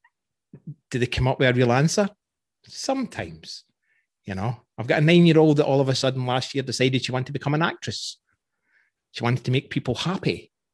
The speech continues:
It's like, "Okay, cool. How do we figure out to do that?" Next year, it might be something completely different. But you just kinda have to look at that and embrace that. And another one you, you touched on was self-esteem. How do you determine self-esteem versus self-worth?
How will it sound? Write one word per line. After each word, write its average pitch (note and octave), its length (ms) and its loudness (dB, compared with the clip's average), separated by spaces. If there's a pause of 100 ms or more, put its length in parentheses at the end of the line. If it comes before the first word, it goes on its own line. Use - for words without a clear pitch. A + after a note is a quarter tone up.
(420)
It's - 60 -10
like, B3 100 0
"Okay, F#4 280 2
cool. A#3+ 460 2
How - 220 4
do E3+ 120 6
we D#3+ 80 4
figure D#3+ 300 2
out D3+ 180 0
to C3+ 80 0
do C#3 140 0
that?" G#2+ 220 -4 (640)
Next D#3 380 0
year, B3 140 4
it A3+ 60 4
might A3 180 2
be G#3 80 4
something G3 400 4
completely E3+ 480 0
different. C#3 440 -4 (1080)
But D3 180 -2
you D#3 140 -4
just D#3 120 -2
kinda F#3+ 180 4
have F3 240 -2
to D#3 120 2
look C#3 360 -2
at - 100 0
that C3 160 -2
and A#2+ 100 -4
embrace A#2 420 0
that. C#3 140 2
And C#3+ 100 0
another F#3+ 300 6
one E3+ 160 4
you, C#3+ 80 2
you C3 300 -6
touched - 340 -2
on B2 140 -2
was A2+ 120 -2
self-esteem. C3+ 840 -2 (1400)
How G#3+ 240 6
do A3+ 120 2
you A3 140 4
determine F3 600 4
self-esteem C#3+ 760 0
versus B2 380 -4
self-worth? - 800 -6